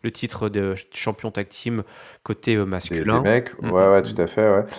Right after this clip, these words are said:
Speaker 2: Donc non, c'est pas la première fois qu'ils nous font le coup. Euh, bon, je suis très partagé là-dessus, euh, je suis assez partagé,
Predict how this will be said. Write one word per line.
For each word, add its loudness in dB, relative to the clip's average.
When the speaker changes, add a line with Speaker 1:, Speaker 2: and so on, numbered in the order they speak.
Speaker 2:
Donc -6
non, 6
c'est -2
pas 6
la 4
première 6
fois 4
qu'ils -6
nous -2
font 0
le 0
coup. 4
Euh, 8
bon, 4
je -10
suis -8
très 6
partagé 8
là-dessus, 2
euh, 2
je -4
suis -4
assez -2
partagé, -2